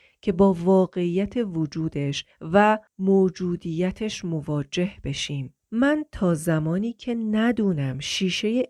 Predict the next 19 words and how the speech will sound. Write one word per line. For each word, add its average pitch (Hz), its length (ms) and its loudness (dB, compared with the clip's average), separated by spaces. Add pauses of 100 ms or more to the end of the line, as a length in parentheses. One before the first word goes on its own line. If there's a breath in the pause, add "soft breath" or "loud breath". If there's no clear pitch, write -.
عینکم 180 600 -2
کثیفه، 156 840 -4 (340 soft breath)
اونو 254 220 -4
از 208 220 0
چشمم 202 400 -2
در 190 280 0
نمیارم 147 720 -2
و 127 80 -8
تمیز 185 500 -6
نمی‌کنم. 147 720 -6 (480)
حتی 320 320 -2
اگه 196 360 4 (300 loud breath)
یکی 233 360 -4
بهم 160 400 -4
بگه 160 600 -2
یا 156 640 -2
اتفاقی 151 1000 -2 (180)
درش 185 440 -4
بیارم، 143 720 -4